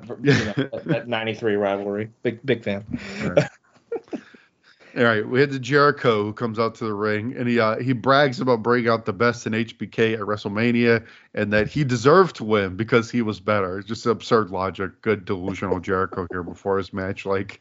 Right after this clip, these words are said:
Speaker 2: somehow trying to talk his way in that he should have won the match and deserved to win.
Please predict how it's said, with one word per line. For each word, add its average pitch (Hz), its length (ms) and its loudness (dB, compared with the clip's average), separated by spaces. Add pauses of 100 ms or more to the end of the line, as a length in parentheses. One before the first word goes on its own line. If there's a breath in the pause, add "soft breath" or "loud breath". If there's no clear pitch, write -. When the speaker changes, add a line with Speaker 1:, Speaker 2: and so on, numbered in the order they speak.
(560 loud breath)
Speaker 2:
somehow 120 460 4
trying 113 240 0
to 107 80 -4
talk 107 280 0
his 95 140 -8
way 101 220 0
in 95 60 -6
that 101 160 -4
he 110 120 -8
should 101 220 -4
have 95 80 -2
won 98 160 -2
the 92 40 -6
match 101 360 -2
and 95 120 -6
deserved 92 420 -2
to - 80 -14
win. 95 360 -2